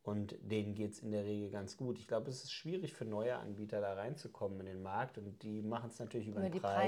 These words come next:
Speaker 2: Preise. Und dann passiert eben sowas im Notfall.
Speaker 1: Kann eventuell halt sowas passieren,
Speaker 2: Mhm.
Speaker 1: so.
Speaker 2: Ist nicht gesagt, dass das der Fall ist, ne?
Speaker 1: Und man
Speaker 2: Ja.
Speaker 1: weiß es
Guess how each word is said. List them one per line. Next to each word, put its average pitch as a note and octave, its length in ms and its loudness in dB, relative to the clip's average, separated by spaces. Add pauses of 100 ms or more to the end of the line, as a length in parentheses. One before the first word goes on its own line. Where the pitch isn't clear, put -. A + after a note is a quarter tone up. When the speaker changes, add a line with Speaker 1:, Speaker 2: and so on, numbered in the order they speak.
(140)
Speaker 2:
Preise. F3 280 0
Und F3 120 -4
dann F3 160 0
passiert F#3 320 -4
eben F3+ 160 -4
sowas E3 320 -2
im E3 100 -8
Notfall. E3 300 -6
Speaker 1:
Kann D3 600 6
eventuell C#3 600 4
halt C3+ 160 6
sowas G#2+ 320 4
passieren, E3+ 560 -2
Speaker 2:
Mhm. F#3 80 0
Speaker 1:
so. F#3 260 -2
Speaker 2:
Ist G#3+ 200 4
nicht G#3 140 2
gesagt, F#3 360 0
dass F3+ 180 0
das F#3+ 140 -10
der E3 140 0
Fall E3+ 260 0
ist, B3+ 180 2
ne? G3 220 0 (1000)
Speaker 1:
Und - 100 -4
man C#3 120 8
Speaker 2:
Ja. A2 60 4
Speaker 1:
weiß F#3 240 10
es - 240 2